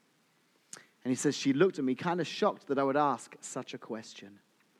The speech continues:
And she said this line that I've repeat-, repeated many places in the world because it so struck me. She said, 'Well, of course, Philip, God was already present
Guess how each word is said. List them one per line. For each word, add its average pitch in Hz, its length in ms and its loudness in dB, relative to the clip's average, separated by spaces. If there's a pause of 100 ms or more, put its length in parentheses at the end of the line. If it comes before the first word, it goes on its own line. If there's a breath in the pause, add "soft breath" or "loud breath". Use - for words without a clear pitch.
(460 soft breath)
And 139 120 -2
she 156 120 -2
said 208 260 8
this 214 180 6
line 180 280 6
that 151 80 4
I've 143 160 6
repeat-, 165 500 2
repeated 143 560 2
many 180 340 0
places 160 460 0
in 135 60 0
the 131 80 2
world 127 460 2 (260 loud breath)
because 143 280 4
it 156 120 0
so 180 540 0 (140 loud breath)
struck - 640 -8
me. 107 240 -14 (1120 soft breath)
She - 120 -4
said, 196 220 8
'Well, 202 120 8
of 196 140 4
course, 226 400 0
Philip, 113 380 -4 (720)
God 208 220 6
was 190 220 6
already 170 800 4 (140)
present 143 800 -2